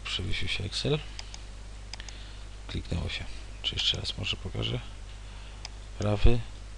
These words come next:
wklej specjalne, wklej specjalne. I dajemy, może być wszystko, czy, i tutaj zaznaczamy transpozycję. OK.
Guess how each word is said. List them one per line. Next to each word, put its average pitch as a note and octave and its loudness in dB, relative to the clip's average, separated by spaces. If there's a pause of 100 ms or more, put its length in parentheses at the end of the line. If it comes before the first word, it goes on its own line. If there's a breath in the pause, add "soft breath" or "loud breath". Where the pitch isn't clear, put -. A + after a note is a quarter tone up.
(420)
wklej - 12
specjalne, F#2+ 0 (120)
wklej F#2+ 12
specjalne. C#3+ 2 (2000)
I A#2+ 0
dajemy, F2+ 4 (1000)
może G#2+ 4
być - 0
wszystko, - 8
czy, - 2 (1080)
i A#2+ -2
tutaj G2 0
zaznaczamy F#2+ 2
transpozycję. F#2 0 (280)
OK. - -6